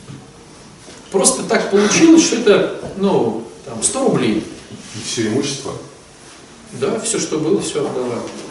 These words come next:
Speaker 1: по деньгам. Сто рублей. Так получилось. У неё это было сто рублей. И в чём была идея рассказа-то Христа? Что многие клали двести рублей, пятьсот рублей, шестьсот рублей.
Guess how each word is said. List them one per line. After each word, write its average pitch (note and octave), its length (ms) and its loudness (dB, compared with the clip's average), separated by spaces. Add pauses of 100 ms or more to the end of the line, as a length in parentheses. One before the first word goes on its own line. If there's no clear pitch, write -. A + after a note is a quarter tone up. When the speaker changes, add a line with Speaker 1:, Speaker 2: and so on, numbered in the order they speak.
(100)
Speaker 1:
по C3+ 60 -4
деньгам. C3 380 -6 (640)
Сто - 240 -4
рублей. C3 500 -2
Так B3+ 200 -4
получилось. F3+ 560 0 (500)
У F#3 80 -4
неё D4 220 2
это D4 100 4
было D#3 220 0
сто A#3 220 0
рублей. C3 420 0 (600)
И F#3 280 4
в D#3+ 200 2
чём C#4 240 2
была F3 300 6
идея E3 400 6
рассказа-то C3 560 2
Христа? - 420 -2
Что - 220 -4
многие G3+ 400 2
клали G3 340 8
двести F#3 600 2
рублей, E3 580 2 (320)
пятьсот F#3 560 6
рублей, D3+ 500 0 (260)
шестьсот F#3+ 520 2
рублей. D3 420 2